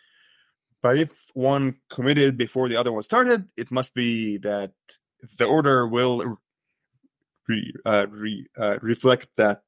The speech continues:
like, that real-time relationship. And basically, like, this is considered the gold standard semantics. Um, and, uh, I think Spanner was the first,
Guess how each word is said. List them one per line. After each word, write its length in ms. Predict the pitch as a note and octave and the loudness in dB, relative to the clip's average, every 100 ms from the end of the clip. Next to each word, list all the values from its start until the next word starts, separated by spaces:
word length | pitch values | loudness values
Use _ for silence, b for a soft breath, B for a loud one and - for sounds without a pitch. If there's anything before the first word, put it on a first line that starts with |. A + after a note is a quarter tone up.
| - | -10
like, 240 | G2 - | -10 0
that 300 | A2+ A2 - _ - G#2 | 2 2 0 _ -20 -8
real-time 800 | A#2+ C3 A2 A#2+ A2 G2+ G2 F#2+ G2 | 0 0 2 0 0 -2 -4 -6 -10
relationship. 560 | - G#2+ G#2+ - - - _ _ _ _ _ | -4 -2 -2 -4 -16 -20 _ _ _ _ _
And 360 | - C#3 C#3+ B2+ | 0 2 2 2
basically, 320 | F3+ G3 F3 | 0 0 2
like, 180 | D3 B2 | 2 2
this 160 | D3 | 0
is 260 | D3+ C3+ - _ | -4 -6 -10 _
considered 500 | - A#2 B2+ B2+ G#2 | -8 -6 0 0 0
the 80 | - | -4
gold 240 | G#2 A2+ | 0 -2
standard 460 | - G#2+ G2+ G2+ F2+ _ | 0 -2 0 -2 -4 _
semantics. 720 | - F#2+ F2+ - - - - - | -12 -10 -10 -12 -14 -14 -14 -10
Um, 460 | G2 F2+ F2+ E2+ - _ _ _ _ _ _ _ _ _ _ | -8 -8 -10 -12 -18 _ _ _ _ _ _ _ _ _ _
and, 640 | G2+ G2+ G2 G2 F#2+ G2 - | -8 -6 -4 -4 -4 -6 -8
uh, 340 | A#2 A#2 - - | -10 -8 -6 -6
I 160 | A2+ G#2+ | -4 0
think 160 | C#3+ | 0
Spanner 380 | B2+ - B2+ E3+ | -2 2 4 4
was 280 | D#3 C#3+ E3+ | 4 4 4
the 60 | D#3 | 2
first, 340 | E3 F3 - | 2 0 -2